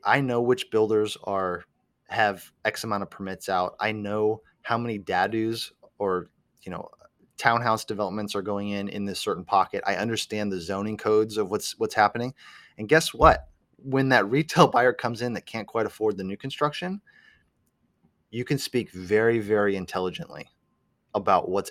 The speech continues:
actually happening in the market at a higher level than most brokers.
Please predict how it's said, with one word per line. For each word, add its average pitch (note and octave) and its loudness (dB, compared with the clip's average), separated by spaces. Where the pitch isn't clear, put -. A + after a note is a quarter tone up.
actually G2 0
happening F#2 -6
in E2+ -10
the E2+ -8
market E2+ -6
at G2+ 6
a F2 0
higher G2 0
level F#2+ -2
than G2 -6
most F2+ -8
brokers. - -10